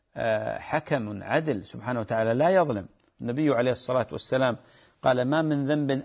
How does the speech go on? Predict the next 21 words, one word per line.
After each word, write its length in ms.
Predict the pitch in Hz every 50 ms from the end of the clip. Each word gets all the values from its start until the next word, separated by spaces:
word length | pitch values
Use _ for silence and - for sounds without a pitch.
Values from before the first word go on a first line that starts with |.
| - -
أجدر 500 | 165 175 156 147 139 127 - - - 123
أن 60 | 127
يعجل 520 | 123 127 127 135 170 175 160 147 147 143
الله 460 | 143 143 143 139 143 139 127 110 117
فيه 220 | 113 - 143 143 127
العقوبة 480 | 123 120 127 131 - - 143 135 127
في 100 | 117 101
الدنيا 540 | 123 123 127 131 147 143 127 117 113 113 - - _ _ - - - -
مع 240 | - 139 139 120 127
ما 140 | 139 139 139
يدخر 600 | 139 139 135 131 139 165 196 - - 156 127 117 - _ _ _ _ _ _ _ _ _ _ _ _ _
لصاحبه 560 | - 127 120 - 143 131 123 - 165 160 151 127
في 100 | 110 123
الآخرة"، 380 | 147 156 151 - - 131 123
يعني 180 | 120 110 120 123
من 180 | 120 123 120
العذاب، 480 | 120 117 110 120 131 135 131 127 135 160 - _ _ _ _ _ _ -
"من 180 | 131 127 127 127
البغي 420 | 127 123 120 131 165 160 160 160
وقطيعة 540 | 156 147 - - 139 - 165 156 - 139 - -
الرحم". 360 | 143 139 170 170 - -